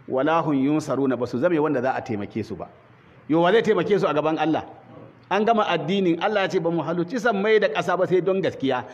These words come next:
Sun zo ba su yi gaskiya ba, Allah ya kama su. Kuna ga akwai mai cewa, "Allah, wannan namu, na wajenmu ne? Ka ba mu su." Ya yanke hukunci, ya yi shari'a, a samu wani mahaluki ya je ya ce, "Wannan Allah, na zo kamun kafa."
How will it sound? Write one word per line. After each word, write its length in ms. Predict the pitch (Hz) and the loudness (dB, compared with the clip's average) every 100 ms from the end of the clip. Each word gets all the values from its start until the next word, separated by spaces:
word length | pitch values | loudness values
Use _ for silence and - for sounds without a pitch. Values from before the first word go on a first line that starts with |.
| - - | -20 -16
Sun 300 | - 269 269 | -2 2 6
zo 140 | 277 | 6
ba 120 | 277 254 | 6 4
su 120 | 208 | 2
yi 100 | 226 | 2
gaskiya 400 | 196 - 185 185 | 0 2 2 2
ba, 140 | 185 | 0
Allah 240 | 190 196 160 | 0 0 2
ya 160 | 156 | 0
kama 320 | 151 165 151 135 | 0 0 0 -4
su. 80 | - - - | -6 -16 -4
Kuna 240 | 269 277 254 | 2 4 4
ga 120 | 247 | 4
akwai 140 | 240 254 | 4 4
mai 120 | 220 | 4
cewa, 260 | 233 233 | 4 4
"Allah, 240 | 226 233 214 | 4 4 4
wannan 320 | 220 220 196 165 | 4 2 0 2
namu, 240 | 202 202 | 4 4
na 80 | 185 | 4
wajenmu 320 | 208 226 214 | 6 6 4
ne? 140 | 196 202 - 123 113 107 - - - - - - - - - - | 0 -2 -14 -16 -16 -16 -18 -20 -20 -20 -20 -20 -20 -20 -12 0
Ka 120 | 170 | 4
ba 160 | 214 | 6
mu 100 | 226 | 6
su." 160 | 202 220 - - - - - - - - - - _ - 123 - - - - | 4 2 0 -6 -18 -20 -20 -20 -20 -20 -20 -20 _ -20 -20 -20 -20 -16 -2
Ya 240 | 143 165 | 2 4
yanke 220 | 254 233 220 | 4 4 2
hukunci, 540 | 180 - 240 208 190 170 | 2 2 0 0 2 2
ya 40 | |
yi 60 | 226 | 2
shari'a, 460 | 214 208 233 196 - - - - - | 2 2 2 0 -2 -12 -20 -16 -2
a 80 | 170 | -2
samu 300 | 185 180 214 | 2 2 4
wani 160 | 240 254 | 4 6
mahaluki 560 | 233 170 202 240 180 | 4 4 4 4 4
ya 60 | 196 | 2
je 100 | 220 | 4
ya 80 | 214 | 4
ce, 100 | 196 | 4
"Wannan 300 | 202 208 175 | 4 2 0
Allah, 220 | 202 196 | 0 2
na 120 | 190 | 2
zo 120 | 196 196 | 2 2
kamun 320 | 208 202 175 | 0 0 2
kafa." 500 | 202 185 - - | 4 4 0 -4